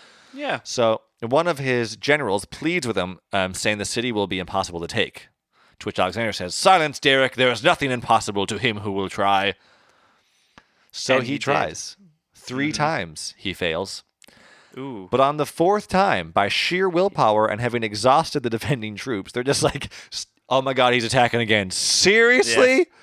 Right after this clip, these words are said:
Speaker 1: Yes. <laughs>
Speaker 2: Like, can't get a nap in. So eventually
Speaker 1: No.
Speaker 2: the tr-, uh, the defending troops are just so tired, they breach the walls, take Gaza,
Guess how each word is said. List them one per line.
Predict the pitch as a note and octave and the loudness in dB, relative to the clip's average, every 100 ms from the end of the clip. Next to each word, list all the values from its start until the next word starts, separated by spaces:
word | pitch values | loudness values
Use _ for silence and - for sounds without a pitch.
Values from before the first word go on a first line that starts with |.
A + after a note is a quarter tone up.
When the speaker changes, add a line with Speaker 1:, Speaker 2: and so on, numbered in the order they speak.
| - - - | -20 -20 -4
Speaker 1:
Yes. | E3 A#3 B3+ | 2 6 6
<laughs> | |
Speaker 2:
Like, | E3 B2+ - - _ _ _ | 6 4 0 -16 _ _ _
can't | - G3+ G#3+ | 4 4 6
get | G#3+ | 4
a | F#3+ | 6
nap | F#3 F#3+ G3 | 6 4 4
in. | B2 B2 E3+ - - _ | 0 0 -4 -16 -20 _
So | - - E3+ | -10 2 4
eventually | D#3+ F#3 A#2 | 4 4 2
Speaker 1:
No. | D#3 | 2
Speaker 2:
the | |
tr-, | - E3+ | 0 -2
uh, | C3 | 0
the | C#3 | 0
defending | C3 D3 D3+ | 0 0 -2
troops | C3+ D3 | -2 -2
are | C3 | -2
just | C3 - | -2 0
so | - | 0
tired, | C#3+ C#3+ D#3 | 4 2 2
they | B2 | 0
breach | A2 B2+ | 0 -2
the | - | 0
walls, | B2+ C3+ E3 - | 2 2 2 -2
take | - C3 - | -2 -2 2
Gaza, | B2 B2+ E3 | 4 4 0